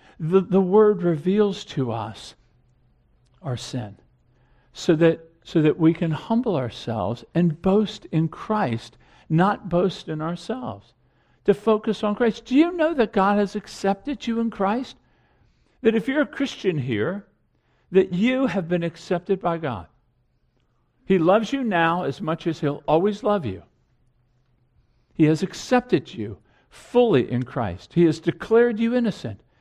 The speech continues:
Is that not something to boast about? If you get horrible news tomorrow,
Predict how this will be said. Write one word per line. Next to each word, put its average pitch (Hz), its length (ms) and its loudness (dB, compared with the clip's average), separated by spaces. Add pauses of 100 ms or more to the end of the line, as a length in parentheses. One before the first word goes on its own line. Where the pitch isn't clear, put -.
(160)
Is 202 160 2
that 311 240 2
not 254 180 0
something 233 380 -2
to 226 80 -2
boast 180 400 -2
about? 220 360 -4 (440)
If 185 160 2
you 262 140 4
get 247 320 0
horrible 240 480 6
news 240 280 -2
tomorrow, 196 640 -2